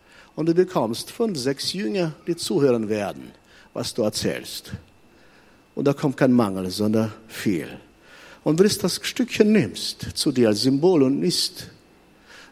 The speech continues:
wird Gott die Gnade schenken. Stillstand wird vorbei sein. Beschleunigung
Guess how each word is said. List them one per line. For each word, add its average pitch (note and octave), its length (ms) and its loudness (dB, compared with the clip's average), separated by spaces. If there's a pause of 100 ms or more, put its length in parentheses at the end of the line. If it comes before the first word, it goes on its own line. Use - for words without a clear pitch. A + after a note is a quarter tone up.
wird C3 160 0
Gott C#3+ 180 2
die D3+ 80 2
Gnade C#3 420 4
schenken. F#2+ 680 -6 (1000)
Stillstand C3+ 640 0
wird C3 140 0
vorbei E2 340 -2
sein. - 380 -8 (1200)
Beschleunigung F#2 760 0